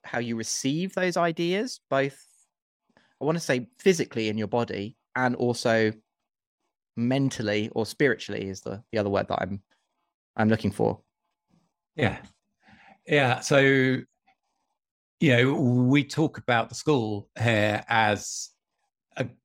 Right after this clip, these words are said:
Speaker 2: gathering place and a learning community for those who are drawn to the work of regrowing a living culture. And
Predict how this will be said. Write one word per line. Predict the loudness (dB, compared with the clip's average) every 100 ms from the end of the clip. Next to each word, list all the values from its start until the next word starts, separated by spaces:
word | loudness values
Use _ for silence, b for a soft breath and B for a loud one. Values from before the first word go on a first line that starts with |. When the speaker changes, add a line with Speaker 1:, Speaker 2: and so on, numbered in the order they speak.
| _ 0
Speaker 2:
gathering | 0 2 0 0 -2
place | 0 0 0 -4
and | -2
a |
learning | 0 2 2 0
community | 0 0 0 -2 -4 -4
for | -4
those | -2 -2 -2
who | -4
are | -6
drawn | -2 0 0 -2
to | -4
the | -4
work | -2 -2 -2
of | -2
regrowing | 0 0 0 2 2 2 0
a |
living | 0 -2 -2 -4
culture. | -2 -2 -2 -6 -12 -14 -20 b b b b _
And | -4 0 0 0 -4